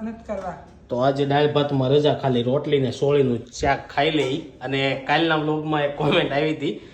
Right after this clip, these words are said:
Speaker 2: કે બે હજાર ચોવીસમાં કાલે જ કોકના ઘરે બેબીનું જન્મ થયો, મમ્મી.
Speaker 1: હા, તો
Speaker 2: કાંઈ તમારે તો સારું, બે હજાર ચોવીસમાં દીકરીનો જન્મ થયો ને, તો લક્ષ્મી બે હજાર ચોવીસમાંય આવશે ને પચીસમાંય આવશે. મમ્મી, શું કહેવું તમારું?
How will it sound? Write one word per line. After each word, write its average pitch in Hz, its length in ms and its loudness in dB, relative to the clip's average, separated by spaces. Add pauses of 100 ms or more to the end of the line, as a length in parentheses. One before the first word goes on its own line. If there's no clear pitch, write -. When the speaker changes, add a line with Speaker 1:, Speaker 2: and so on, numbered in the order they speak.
(220)
Speaker 2:
કે 139 80 -2
બે 160 240 2
હજાર 165 220 2
ચોવીસમાં 160 580 0
કાલે 160 280 2
જ - 100 -4
કોકના 156 320 -2
ઘરે 131 220 -4
બેબીનું 127 840 -4
જન્મ 135 360 0
થયો, 113 220 -6
મમ્મી. 113 140 -4
Speaker 1:
હા, 107 120 -4
તો - 140 -10
Speaker 2:
કાંઈ 175 160 -6
તમારે 180 460 -4
તો 156 120 -4
સારું, 156 340 2
બે 151 120 2
હજાર 156 220 2
ચોવીસમાં 151 460 0
દીકરીનો 156 480 0
જન્મ 151 300 0
થયો 156 140 -2
ને, 160 80 -2
તો 127 100 -4
લક્ષ્મી 147 500 -2
બે 147 180 0
હજાર 156 340 0
ચોવીસમાંય 165 540 2
આવશે 165 280 2
ને 135 140 -4
પચીસમાંય 160 520 0
આવશે. 123 340 2
મમ્મી, 170 220 4
શું 180 240 6
કહેવું 127 260 4
તમારું? 113 340 -2